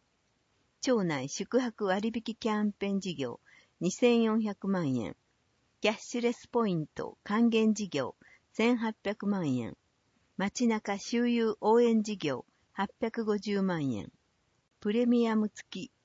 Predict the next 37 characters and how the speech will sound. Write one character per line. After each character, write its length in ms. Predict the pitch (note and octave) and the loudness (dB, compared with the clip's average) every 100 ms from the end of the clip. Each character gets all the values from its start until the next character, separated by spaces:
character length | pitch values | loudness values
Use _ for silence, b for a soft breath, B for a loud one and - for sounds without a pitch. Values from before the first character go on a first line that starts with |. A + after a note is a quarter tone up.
| - | 2
飲 160 | A3+ | 2
食 300 | A#3+ A#3 - _ | 4 0 -2 _
券 220 | D#3+ C#3+ | -2 -2
発 220 | D3 C#3+ _ | -2 -6 _
行、 240 | - D3 - _ _ _ _ | -6 -6 -6 _ _ _ _
三 280 | - A3 A#3 | -2 2 2
百 280 | A3+ A3 G3+ | 2 -4 -2
五 140 | G3+ | -2
十 220 | F#3+ G3 | 0 0
二 140 | F#3+ F#3 | 2 2
万 300 | F3 E3 D#3 | 0 0 0
円。 240 | C3 - _ _ _ _ _ _ _ _ _ _ _ - | -2 -6 _ _ _ _ _ _ _ _ _ _ _ -6
子 120 | G#3 | 0
育 320 | C4 A#3+ A3 | 2 2 2
て 120 | G#3+ | 0
支 220 | - G3 | -4 -2
援、 200 | E3 - - _ _ _ | -2 -2 -10 _ _ _
高 240 | - B3 B3+ | 0 2 4
齢 180 | B3+ | 2
者 160 | A#3 A3 | 0 -6
支 220 | - G3+ | -4 -4
援、 200 | C#3+ G#2+ - _ _ _ | -2 -4 -14 _ _ _
二 80 | - | -4
千 280 | - B3 A#3+ | 2 4 6
六 180 | A#3+ A#3+ - | 4 -2 -6
百 220 | D#3 D#3 | -4 0
二 180 | G3+ G3 | 0 2
十 200 | D#3+ C#3+ | 0 0
二 160 | C#3+ | 0
万 320 | D3 D3+ D3 | -2 -2 0
円。 240 | C3+ A#2 - _ _ _ _ _ _ _ - | -2 -4 -8 _ _ _ _ _ _ _ 2
主 220 | A3+ F3 | 4 4
な 180 | D#3 C3 | 2 -2
事 180 | - C#3 | -8 -6
業。 340 | B2 E2+ - _ _ _ _ _ _ _ _ | -6 -6 -12 _ _ _ _ _ _ _ _
子 80 | A3 | -4
育 180 | B3+ | -2